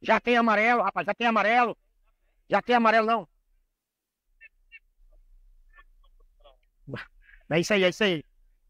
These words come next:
Foi o, foi o, o quinze. Quinze já tem amarelo.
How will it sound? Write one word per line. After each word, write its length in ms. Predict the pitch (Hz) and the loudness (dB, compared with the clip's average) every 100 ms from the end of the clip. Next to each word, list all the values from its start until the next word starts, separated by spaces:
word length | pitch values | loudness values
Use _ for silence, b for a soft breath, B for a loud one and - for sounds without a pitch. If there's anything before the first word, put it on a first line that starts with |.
| _ - | _ -8
Foi 140 | 190 | -4
o, 140 | 196 | -4
foi 160 | 185 208 | -2 -2
o, 180 | 208 196 - _ _ _ _ | -2 -4 -10 _ _ _ _
o 80 | 196 | _
quinze. 320 | - 208 208 170 - _ _ _ _ _ _ _ _ _ | -4 -2 -2 -4 -16 _ _ _ _ _ _ _ _ _
Quinze 180 | 190 208 | -4 2
já 120 | 208 | 2
tem 120 | - | 2
amarelo. 400 | 208 196 180 156 | 0 2 2 0